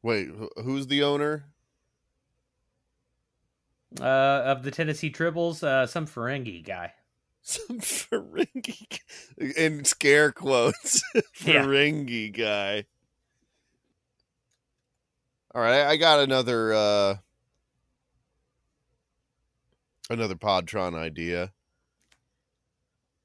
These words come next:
Speaker 1: This one is called Good Goni.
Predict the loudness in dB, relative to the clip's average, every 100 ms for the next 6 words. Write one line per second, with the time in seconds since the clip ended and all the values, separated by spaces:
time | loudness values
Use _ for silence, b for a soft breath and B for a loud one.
0 | _ _ -8 -4 -2 -2 -4 -2 -2 -2
1 | -8 -12 2 6 6 4 -10 -4 4 6
2 | 6 4 -2 -8